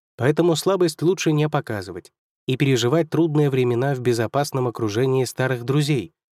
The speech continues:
Или даже одному, и то не так страшно. Потому что на тысячу сочувствующих обязательно найдётся один студент, который ударит, обидит, оскорбит, напишет гадость. Ведь они ждут момента,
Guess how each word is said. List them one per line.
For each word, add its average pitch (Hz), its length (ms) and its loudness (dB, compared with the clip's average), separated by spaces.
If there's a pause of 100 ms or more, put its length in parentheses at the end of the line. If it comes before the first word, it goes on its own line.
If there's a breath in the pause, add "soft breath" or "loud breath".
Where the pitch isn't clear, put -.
(240)
Или 170 180 2
даже 196 300 0
одному, 156 480 0 (320)
и 110 100 0
то 123 180 -2
не 120 120 2
так 95 220 -4
страшно. - 460 -12 (680)
Потому 147 300 2
что 151 160 0
на 147 140 4
тысячу 160 420 0
сочувствующих 139 920 0
обязательно 151 640 2
найдётся 143 540 0
один 123 240 0
студент, 151 480 -2
который 160 440 2
ударит, 117 640 -2
обидит, 135 560 -2 (280)
оскорбит, 127 720 -2 (100)
напишет 147 480 -2
гадость. 113 560 -4 (720)
Ведь 156 240 2
они 185 220 4
ждут 160 300 -2
момента, 165 520 0